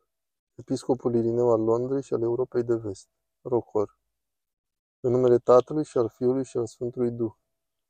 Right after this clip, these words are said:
Dragi frați și surori, chiar săptămâna trecută am avut o conversație cu un tânăr care mi-a pus o întrebare care m-a făcut să simt că trăiesc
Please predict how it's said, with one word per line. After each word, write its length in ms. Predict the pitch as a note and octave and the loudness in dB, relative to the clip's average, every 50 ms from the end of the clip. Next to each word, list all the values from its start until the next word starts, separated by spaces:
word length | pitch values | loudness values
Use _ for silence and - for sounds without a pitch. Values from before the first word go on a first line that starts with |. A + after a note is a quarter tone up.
| _ _ _ | _ _ _
Dragi 320 | _ B2+ A#2+ A#2+ B2 A#2+ | _ 2 6 6 6 6
frați 280 | - - - C3 C3 - | 4 0 2 2 2 0
și 100 | - C#3 | -4 -14
surori, 400 | - - C3+ A#2+ A#2 A#2+ C3 C#3 | -8 -4 0 2 2 2 0 -2
chiar 200 | - _ C3+ B2 | -2 _ -2 -2
săptămâna 500 | - - B2+ - - A#2+ A#2 B2 C3 C3 | -2 -6 -14 -8 -6 -4 -2 -2 -2 -2
trecută 540 | - - B2 - - - - _ C3 C3 - _ _ _ _ _ _ _ | -2 -4 -6 -8 -8 -16 -12 _ -8 -8 -8 _ _ _ _ _ _ _
am 120 | - A#2+ | -2 2
avut 240 | A2 A2 A#2 C#3 - | 2 2 2 2 -2
o 60 | E3 | -4
conversație 640 | D#3+ - D3+ C#3 C3 B2 A#2 - C#3 B2+ - - C#3+ | -2 -2 0 2 2 2 2 2 0 -2 0 -2 -10
cu 140 | C3+ - C#3 | -8 -4 -4
un 100 | B2+ A#2+ | -4 -4
tânăr 420 | - _ - G#2 G2+ G#2+ A#2+ C3+ _ _ _ _ _ _ _ _ _ _ _ _ _ _ | -4 _ -6 -6 -6 -6 -8 -10 _ _ _ _ _ _ _ _ _ _ _ _ _ _
care 220 | _ - - B2 A#2+ | _ 2 4 6 6
mi-a 160 | A#2 A#2 A#2 | 6 4 2
pus 220 | A2+ - D#3+ D3+ | 2 0 -6 -2
o 60 | - E3 | 0 0
întrebare 680 | D3+ C#3 - - C3+ A#2 A2 G#2+ G2+ G2+ A2+ B2 B2 _ _ _ _ _ | 0 0 0 0 0 2 4 4 4 4 2 -2 -4 _ _ _ _ _
care 220 | _ - B2 A#2+ | _ 4 4 4
m-a 140 | A#2+ A#2 A#2 | 4 4 0
făcut 340 | - - A#2+ A#2+ C#3+ C#3+ - | 0 -2 -6 -6 -6 -8 -4
să 320 | - E3 D3+ D3 C#3+ C3+ - | 0 4 4 6 4 4 0
simt 420 | - - - - A#2+ A#2 C3 C#3 | -6 -14 -8 -6 -4 -4 -4 -8
că 160 | - - - | -6 -4 -4
trăiesc 420 | A#2+ - - A#2+ B2+ C3+ - - | -4 0 2 2 2 2 0 -6